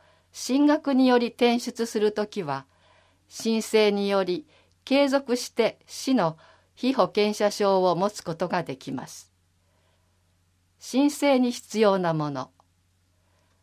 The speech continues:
大阪府国民健康保険被保険者証。在学証明書。学校名と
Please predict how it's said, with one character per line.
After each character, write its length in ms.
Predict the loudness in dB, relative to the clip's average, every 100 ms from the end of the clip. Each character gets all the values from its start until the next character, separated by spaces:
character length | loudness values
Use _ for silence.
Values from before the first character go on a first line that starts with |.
| _ _ _ _
大 160 | 0 0
阪 400 | 0 -4 -2 -4
府 280 | -6 -10 _ _ _
国 320 | -6 -2 0 2
民 200 | 2 0
健 240 | 2 2
康 320 | 4 4 4
保 120 | 2
険 320 | -2 -4 -4 -6
被 240 | -6 -6
保 100 | -6
険 320 | -4 -2 -2
者 200 | -2 -6
証。 500 | -6 -8 -8 -12 -16 _ _ _ _ _ _ _ _ _ _ _ _ _ _
在 240 | -2 2
学 300 | 2 0 -4
証 320 | -4 0 2 2
明 240 | -2 -4
書。 320 | -6 -10 -12 _ _ _ _ _ _ _ _ _ _ _ _ -6
学 280 | -6 -6 -2
校 220 | 2 2
名 220 | 0 -6
と 300 | -10 -12